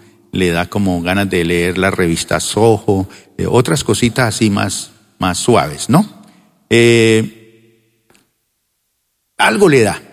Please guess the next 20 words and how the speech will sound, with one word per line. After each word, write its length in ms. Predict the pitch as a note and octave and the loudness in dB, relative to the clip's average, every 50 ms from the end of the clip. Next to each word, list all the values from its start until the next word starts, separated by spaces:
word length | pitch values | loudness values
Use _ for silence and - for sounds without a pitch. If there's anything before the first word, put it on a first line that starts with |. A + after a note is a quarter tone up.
| _ _ _ _ _ _ _ _ _ | _ _ _ _ _ _ _ _ _
Le 100 | G#2 G#2+ | 0 0
da 60 | G2+ | 2
dolor 280 | G2+ G#2+ G#2+ G#2 G#2 G2+ | 2 2 2 2 4 2
de 140 | G2+ G2 - | 2 0 0
cabeza, 520 | - F2+ F#2+ G2+ A2 A#2+ A2+ - - G#2 | 0 0 2 2 2 2 0 -2 -4 -6
le 120 | F#2+ F#2 | -4 -4
da 120 | F2 F2 E2 | -4 -4 -4
jaqueca, 680 | F#2 F#2+ G2 - - A#2+ A#2+ G#2+ - - A#2 A2+ G#2+ - - _ _ _ _ _ _ _ _ _ | -4 -6 -6 -2 0 0 0 0 -2 -4 -6 -6 -6 -10 -16 _ _ _ _ _ _ _ _ _
le 260 | - G2 F#2+ F#2 F2+ | -4 -2 -2 -2 -2
da 960 | F2 F2 E2+ F2 F2 F2+ F2+ F2 F2 F2 E2+ E2+ D#2+ D2 - _ _ _ _ _ _ _ _ _ _ _ _ _ _ _ _ _ _ _ _ _ _ _ _ _ _ _ _ _ _ _ _ _ _ _ | -2 -2 -2 0 0 0 0 -2 -2 -4 -4 -6 -8 -12 -16 _ _ _ _ _ _ _ _ _ _ _ _ _ _ _ _ _ _ _ _ _ _ _ _ _ _ _ _ _ _ _ _ _ _ _
problemas 400 | - G2 G2 F#2+ F#2+ F#2 G2+ G#2+ | 0 0 0 2 0 0 0 0
mentales, 880 | G2+ F#2 E2 D#2+ - - G2 G#2 A2+ A2+ G#2 G#2 G2+ G2 - - - _ _ _ _ _ _ _ _ _ _ _ _ _ _ _ _ _ _ _ _ _ _ _ _ _ | 0 -2 -4 -4 -2 0 0 2 2 2 2 0 0 -4 -8 -14 -18 _ _ _ _ _ _ _ _ _ _ _ _ _ _ _ _ _ _ _ _ _ _ _ _ _
le 120 | - F#2 | -6 -4
da 100 | F2 E2+ | -4 0
migraña, 720 | F#2+ G#2+ G#2+ G2+ F#2 G2 G2 G#2+ A#2+ B2 A2+ G2+ F2+ F2+ A2+ - - - _ _ _ _ _ _ _ _ _ _ | 2 2 2 2 2 2 2 2 2 2 2 2 0 -2 -4 -8 -12 -18 _ _ _ _ _ _ _ _ _ _
migraña, 680 | - G2 F2 D#2+ F#2 G#2 B2+ C#3 A#2+ G2+ G#2 C3+ D3+ - - _ _ _ _ _ _ _ _ _ | -4 -4 -2 0 0 2 2 2 2 0 -2 -4 -6 -10 -16 _ _ _ _ _ _ _ _ _
amigas 400 | - E2 F2 G2 G#2 G2+ G#2 G#2 | -8 -6 -2 0 0 0 0 0
de 80 | G#2 G2 | 0 -2
la 140 | F2 E2+ | -2 -2
migraña. 640 | F2+ F2+ F2 F#2 G#2 A2+ A#2+ A#2+ A#2+ C#3 - - - | -4 -4 -4 -2 -2 -2 0 -2 -2 -4 -4 -8 -16